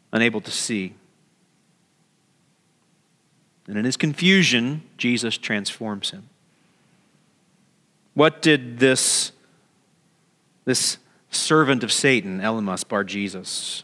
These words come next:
this opposer of all things holy and good, what needed to happen to him if he was going to come to the light and oppose the light?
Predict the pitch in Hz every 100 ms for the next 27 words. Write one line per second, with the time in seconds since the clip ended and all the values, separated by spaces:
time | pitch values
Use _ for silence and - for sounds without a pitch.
0 | _ 110 - - - - 170 175 123 113
1 | 127 131 139 120 - 120 113 107 104 104
2 | 95 - - - _ 120 143 160 139 139
3 | 170 160 139 - 175 175 175 147 135 127
4 | 127 113 104 98 - - - - 101 135
5 | 135 113 127 117 - 117 104 - 175 165
6 | 156 156 170 135 113 - - 143 165 156
7 | 160 170 185 190